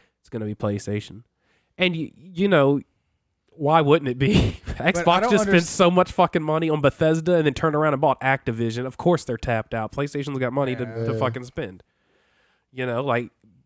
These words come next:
Speaker 1: Xbox knew, like, "Hey, we can buy Bethesda." And then it's like, as soon as they bought Bethesda, it's like, "Hey, Activision, we could buy that too." And, like, "We're not gonna be able to buy shit." It's like, "Oh,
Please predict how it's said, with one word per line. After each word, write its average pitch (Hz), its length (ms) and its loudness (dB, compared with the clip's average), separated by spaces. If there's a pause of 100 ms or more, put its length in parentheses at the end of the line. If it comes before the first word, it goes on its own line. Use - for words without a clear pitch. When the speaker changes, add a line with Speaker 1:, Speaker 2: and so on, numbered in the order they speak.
(220)
Speaker 1:
Xbox 165 420 0
knew, 151 340 2
like, 113 260 -2
"Hey, 160 220 0
we 147 100 -2
can 143 140 -6
buy 190 220 4
Bethesda." 139 580 -2
And 151 100 0
then 135 80 -2
it's 131 80 -4
like, 117 140 -2
as - 40 -10
soon 180 100 0
as 147 40 -4
they 143 80 0
bought 147 240 0
Bethesda, 139 440 -4
it's 123 120 -6
like, 117 140 -2
"Hey, 156 200 0
Activision, 120 520 -2
we - 80 -6
could 147 100 -8
buy 135 160 -4
that 143 220 -6
too." 240 240 -2
And, 123 80 -4
like, 120 180 -4
"We're 123 100 -2
not 147 120 2
gonna 123 100 -6
be 123 60 -2
able 127 120 0
to 120 60 -2
buy 131 160 0
shit." - 320 -4
It's - 120 -12
like, 131 180 -6
"Oh, 226 260 -6